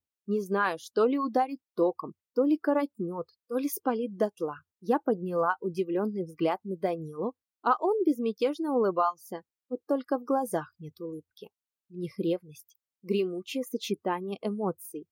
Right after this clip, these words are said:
«С чего ты взял?» Я попыталась принять безмятежный вид. «У тебя на лице все написано. Тебе никогда не говорили, что у тебя очень живая мимика?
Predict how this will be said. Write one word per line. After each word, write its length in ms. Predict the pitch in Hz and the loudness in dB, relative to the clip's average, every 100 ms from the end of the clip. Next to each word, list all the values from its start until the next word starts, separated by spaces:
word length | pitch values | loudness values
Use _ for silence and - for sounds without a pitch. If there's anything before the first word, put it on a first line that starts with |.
| _ - | _ -20
«С 120 | - | -12
чего 280 | - 190 233 | -8 -6 0
ты 140 | 349 | 0
взял?» 320 | 339 294 160 160 _ _ - | 2 2 2 -4 _ _ -4
Я 140 | 190 | -2
попыталась 680 | 262 247 196 - 185 262 - | 0 0 0 2 0 -2 -8
принять 380 | 190 165 180 277 | -4 -2 -2 -2
безмятежный 800 | 202 165 165 151 190 202 202 190 | -2 -4 -4 -4 -2 -2 -4 -8
вид. 180 | 151 - _ _ - | -8 -20 _ _ -12
«У 60 | |
тебя 280 | - 226 330 | -4 0 0
на 120 | 330 | 0
лице 400 | 320 320 - 330 | -2 -2 0 0
все 180 | - 190 | 0 -4
написано. 640 | 170 - 202 - 165 151 - _ - | -2 -2 -4 -6 -8 -18 -20 _ -8
Тебе 260 | 208 220 | -2 0
никогда 500 | 240 247 247 214 247 | 0 0 0 0 0
не 160 | 320 226 | 0 0
говорили, 540 | 180 175 180 330 320 190 | 0 0 2 4 4 0
что 220 | - 180 | -2 -2
у 60 | - | 0
тебя 220 | 196 202 | -4 0
очень 320 | - 226 233 | 0 0 -2
живая 420 | 208 254 247 233 247 | -8 -4 -2 -2 -2
мимика? 520 | 262 175 151 - | -4 -2 -4 -8